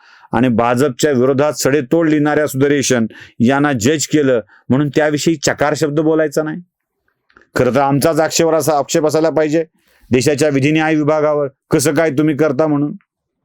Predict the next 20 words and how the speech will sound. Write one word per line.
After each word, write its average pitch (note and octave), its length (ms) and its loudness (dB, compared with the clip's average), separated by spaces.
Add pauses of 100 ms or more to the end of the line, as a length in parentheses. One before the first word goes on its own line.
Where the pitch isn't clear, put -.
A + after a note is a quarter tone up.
(960)
केलंत E3 280 2
ना G3+ 120 0
सुदर्शन C#3 480 0
यांना D3 240 -2
जज. C#3 220 0 (1400)
व्हिक्टोरिया C4 640 0 (100)
गौरी G#3 360 2
नावाच्या A#3 500 -2
एक G#3 180 -4
भाजपच्या F3 600 -2
नेत्या E3 400 0
आहेत, C3 100 0 (1160)
ज्या D3+ 200 2
तामिळनाडूमध्ये E3+ 800 0
भाजपच्या D3+ 500 0
प्रवक्त्या D#3+ 480 0
म्हणूनच D#3 340 -2
काम C3+ 240 0
करायच्या. A2 420 -2 (920)
त्या G#3+ 220 2